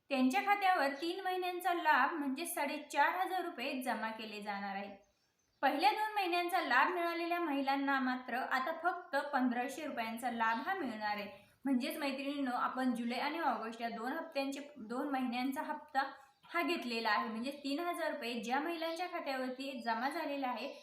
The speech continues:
त्यांना आता फक्त ऑगस्ट महिन्याचे पंधराशे रुपये त्यांच्या खात्यावरती जमा करण्यात येणार आहे. तर मुख्यमंत्री माझी लाडकी बहीण योजना हा महिलांच्या आर्थिक, सामाजिक आणि राजकीय सक्षमीकरणाचा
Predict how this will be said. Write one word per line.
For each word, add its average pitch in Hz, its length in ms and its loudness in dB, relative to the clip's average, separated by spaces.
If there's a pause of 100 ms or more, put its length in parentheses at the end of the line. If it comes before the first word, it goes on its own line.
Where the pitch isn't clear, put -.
(200)
त्यांना 262 220 4
आता 330 220 4
फक्त 359 400 -2
ऑगस्ट 247 540 2
महिन्याचे 247 460 -2
पंधराशे 240 580 -2
रुपये 233 320 -8
त्यांच्या 233 300 -6
खात्यावरती 269 600 -4
जमा 214 280 -2
करण्यात 202 380 -6
येणार 202 260 -6
आहे. 202 220 -8 (560)
तर 415 200 4
मुख्यमंत्री 370 540 -2
माझी 269 360 0
लाडकी 240 340 2
बहीण 240 340 -4
योजना 269 400 -4
हा 254 260 -2
महिलांच्या 359 540 -2
आर्थिक, 269 520 -2
सामाजिक 226 600 -4
आणि 320 220 -4
राजकीय 269 540 0
सक्षमीकरणाचा 262 1000 -4